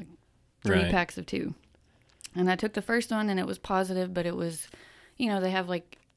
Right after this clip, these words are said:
Speaker 1: a line or two lines.
Speaker 2: Right.
Speaker 1: And the line that tells you that you are was really faint, and I was like, "Nah." So I took the next one, and it was there,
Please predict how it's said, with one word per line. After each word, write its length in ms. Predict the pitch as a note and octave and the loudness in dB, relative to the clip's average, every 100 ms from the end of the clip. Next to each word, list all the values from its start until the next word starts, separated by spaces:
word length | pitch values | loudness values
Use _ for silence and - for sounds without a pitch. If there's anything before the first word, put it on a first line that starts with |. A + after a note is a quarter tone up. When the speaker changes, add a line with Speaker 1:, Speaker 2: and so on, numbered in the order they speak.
| - | -6
Speaker 1:
a 80 | F#3 | -2
line 380 | F3+ F#3 F#3 F3 | 2 4 4 2
or 80 | |
two 200 | D#3+ F#3 | 0 0
lines. 480 | E3 D#3+ - E3+ - G#3 | 0 -2 -4 -6 -6 -2
Speaker 2:
Right. 160 | E3+ | 0
Speaker 1:
And 120 | F3 | 2
the 60 | F3 | 2
line 340 | E3+ F3 F3 F3 | 4 4 4 4
that 140 | E3+ - - | 0 -6 0
tells 280 | - G3 | 2 2
you 100 | F#3+ | 2
that 200 | E3+ E3 G#3+ | -2 -2 0
you 80 | |
are 180 | D#4 C#4 | 2 4
was 160 | A#3+ G3+ | 2 2
really 200 | G3 F#3+ | 0 0
faint, 420 | - F#3 E3+ - | 0 0 0 -4
and 120 | C#3+ | -10
I 60 | C3+ | -12
was 120 | C3+ | -14
like, 120 | B2+ | -12
"Nah." 560 | D#3 D#3+ D#3 D3 C#3+ C#3+ - - - - - | -8 -6 -4 -4 -6 -8 -10 -20 -20 -20 -20
So 160 | - B3+ | -2 0
I 40 | |
took 200 | A#3 F#3+ | 2 0
the 80 | F#3 | 2
next 280 | F3 E3+ - | 2 0 0
one, 280 | F3 E3 D#3+ - - - - _ _ - | 0 0 -4 -12 -20 -20 -20 _ _ -2
and 120 | F3 | 2
it 60 | F3+ | 2
was 120 | F3+ | 2
there, 380 | F#3 F3+ E3+ | 2 2 0